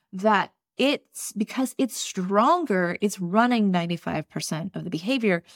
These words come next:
versus the conscious brain who's, like, running five percent. It's like,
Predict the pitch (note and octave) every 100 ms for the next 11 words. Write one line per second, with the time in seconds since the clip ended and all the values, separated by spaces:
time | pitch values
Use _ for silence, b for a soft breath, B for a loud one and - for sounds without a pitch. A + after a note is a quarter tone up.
0 | b - A3 A#3+ G#3 - D#4 D4+ A3+ G3
1 | F#3 F3+ F#3 F3+ E3+ D#3+ _ _ _ _
2 | _ - G3 G3 F#3 D4 D4 A3 - F3+
3 | F3+ F3 F3+